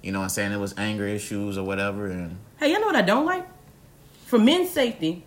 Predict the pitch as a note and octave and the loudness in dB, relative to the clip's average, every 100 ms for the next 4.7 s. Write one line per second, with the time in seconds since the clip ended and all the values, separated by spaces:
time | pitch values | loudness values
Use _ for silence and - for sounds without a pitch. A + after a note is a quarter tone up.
0 | - - D#3+ A3+ G#4+ G4+ G3+ F#4+ C5 A#4 | -20 -12 -2 0 0 2 4 4 2 2
1 | F#4+ A#4 D#4+ B3 C4+ B3+ G3+ G3+ B3+ - | 2 4 4 6 6 4 2 0 0 -2
2 | G#3+ C4 A#3 A#3+ A3+ G#3+ G#3 G3 A#3 G#3+ | 0 0 4 4 6 4 2 2 0 0
3 | C4 C#4 C#4 C4+ A#3 B3+ G3 C4+ C4 B3+ | 2 4 4 4 2 2 0 0 0 4
4 | B3+ B3 B3+ C#4+ D#4+ - | 4 6 4 2 -2 -10